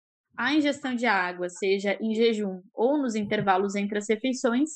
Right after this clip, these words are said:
é fundamental para manter uma boa hidratação e saúde do organismo.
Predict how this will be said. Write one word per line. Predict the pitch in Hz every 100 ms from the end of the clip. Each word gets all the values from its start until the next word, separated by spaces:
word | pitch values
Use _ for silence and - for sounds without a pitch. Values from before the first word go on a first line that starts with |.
| - -
é | 254
fundamental | 254 294 262 269 339 330 254 277
para | 277
manter | 262 262 254
uma | 233 254
boa | 214 226 233
hidratação | 226 226 254 - 226
e | 233
saúde | 233 214 220
do | 208
organismo. | 214 220 220 180 180